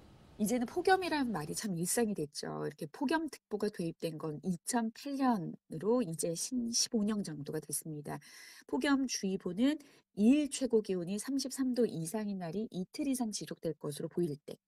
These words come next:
폭염경보는 일 최고 기온이 삼십오 도 이상인 날이 이 일 이상 지속될 것으로 예상될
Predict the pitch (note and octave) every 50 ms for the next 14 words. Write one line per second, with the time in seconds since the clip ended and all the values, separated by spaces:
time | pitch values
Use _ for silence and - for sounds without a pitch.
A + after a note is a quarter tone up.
0 | _ _ - _ _ - C4+ A#3+ C4 B3+ A#3+ A#3+ A#3+ A#3 - - - D#3+ D#3 D3
1 | E3+ E3+ F3 G#3+ B3+ C#4 D4 _ _ - - _ _ - G#3+ A3 A3+ B3 A#3+ A#3
2 | - C#4+ C4 - B3 A3+ - G3+ F3+ E3 E3 G#3 B3 C#4 C#4 _ _ _ _ -
3 | - C#4+ D4+ C#4 C4+ C#4+ A#3+ - _ - D#3+ F3 F#3+ F#3+ B3 B3 A#3 F3 D#3 C#3+
4 | - F#3 F3 F3 E3+ D#3 D3+ C#3+ D#3+ A3 B3 - _ _ _ - F#3 F#3+ A#3+ C4
5 | B3 B3+ A#3 - G#3+ G3+ G3 - D3 E3 - - E3 D#3+ - - D3 D3 D3 E3
6 | E3 D#3 C#3+ C#3 - E3+ E3 D#3+ D#3 D3 - - F3